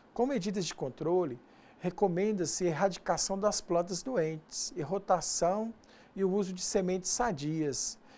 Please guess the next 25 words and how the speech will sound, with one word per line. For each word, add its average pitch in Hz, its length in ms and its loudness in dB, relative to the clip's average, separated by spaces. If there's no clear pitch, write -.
e 202 120 0
controle 190 460 4
dos 196 240 -2
insetos 180 440 2
vetores 156 600 0
que 196 80 -10
transmite 160 800 -6
a 165 100 -6
doença. 131 560 -4
A 226 80 0
colheita 202 640 6
e 160 100 2
o 175 60 0
manejo 156 640 -2
e 147 100 0
a 143 80 2
pós-colheita 139 640 -4
do 123 140 -4
alface, 151 600 0
o 156 60 -6
ciclo 208 320 -2
da 175 120 4
cultura, 160 540 -2
do 175 140 -4
semeio, 165 760 0